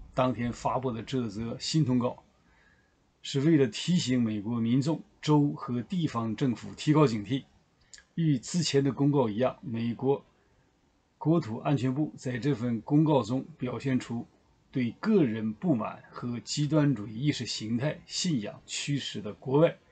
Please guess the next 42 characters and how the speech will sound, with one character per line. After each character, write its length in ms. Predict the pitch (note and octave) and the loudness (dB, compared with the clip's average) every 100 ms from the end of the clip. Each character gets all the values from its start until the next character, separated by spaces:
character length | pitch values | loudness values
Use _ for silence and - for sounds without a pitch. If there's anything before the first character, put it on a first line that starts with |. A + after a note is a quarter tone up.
| _ _ _ - | _ _ _ -10
极 240 | - C#3 | -2 2
端 240 | C#3 C3+ | 4 4
主 160 | A2+ G2+ | 2 -4
义 80 | G2+ | -8
的 100 | G2 | -10
担 280 | - B2+ A2 | -2 0 0
忧 160 | G2+ F#2+ | -4 -8
啊。 140 | - - - - - | -14 -20 -20 -20 -10
就 120 | C#3 | -6
是 80 | C3+ | -6
恐 240 | - C#3+ | -2 0
怖 80 | F3 | 0
袭 200 | - C3+ | -2 -4
击 200 | A#2+ D3 | 0 0
可 180 | C#3+ B2 | 0 -4
能 180 | B2+ A#2 | -2 -2
来 140 | B2+ | -4
自 180 | C3+ C3 | -4 -4
于 160 | A#2+ A2 | -4 -2
个 180 | F#3 | 0
人 220 | G#3 - - | 0 -2 -14
啊， 200 | - G#2 | -10 -8
某 220 | G2+ A#2 | -6 -4
些 260 | A#2+ C3+ C3 | -2 0 0
个 140 | A2 C#3+ | 2 0
人， 220 | G2+ - _ | -2 -12 _
也 100 | C3+ | -2
有 180 | B2+ B2+ | 0 0
可 180 | A#2+ A#2 | -2 -6
能 300 | A#2+ B2 B2 - _ _ | -4 -4 -4 -8 _ _
来 180 | A2+ B2 | -2 0
自 160 | A#2 B2+ | 0 0
于 60 | |
某 180 | A#2 G#2+ | -2 -2
些 340 | G#2 A#2+ B2 - _ _ _ _ _ _ | -6 -6 -6 -8 _ _ _ _ _ _
极 320 | - D3+ F#3 | -2 0 2
端 240 | D#3+ D3 | 4 4
主 160 | A#2+ G#2+ | 2 -2
义 140 | C#3+ | 0
意 80 | D#3 | 0
识 180 | - A2+ | 0 -6
信-， 400 | - - A2 | -8 -6 -6